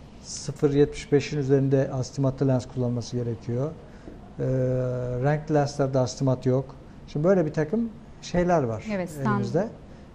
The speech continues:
Speaker 2: standart
Speaker 1: Tabii.
Speaker 2: olması
Speaker 1: Ha.
Speaker 2: gerekiyor herhalde.
Speaker 1: Evet.
Speaker 2: Hı hı.
Speaker 1: Keratokonus hastasıysa örneğin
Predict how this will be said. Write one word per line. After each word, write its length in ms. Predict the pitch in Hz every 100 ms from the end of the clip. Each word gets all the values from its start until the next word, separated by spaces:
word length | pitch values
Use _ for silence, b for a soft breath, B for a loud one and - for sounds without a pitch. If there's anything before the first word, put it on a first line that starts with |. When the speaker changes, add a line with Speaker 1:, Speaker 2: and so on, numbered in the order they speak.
| -
Speaker 2:
standart 300 | 156 135 113
Speaker 1:
Tabii. 100 | 185
Speaker 2:
olması 300 | 175 160 135
Speaker 1:
Ha. 60 |
Speaker 2:
gerekiyor 420 | 175 170 - 190 175
herhalde. 460 | 170 165 165 254 - - - 131
Speaker 1:
Evet. 160 | 117
Speaker 2:
Hı 40 | 220
hı. 220 | 185 233 - -
Speaker 1:
Keratokonus 560 | 156 156 190 196 185
hastasıysa 600 | 185 160 165 151 160 -
örneğin 400 | 151 151 147 151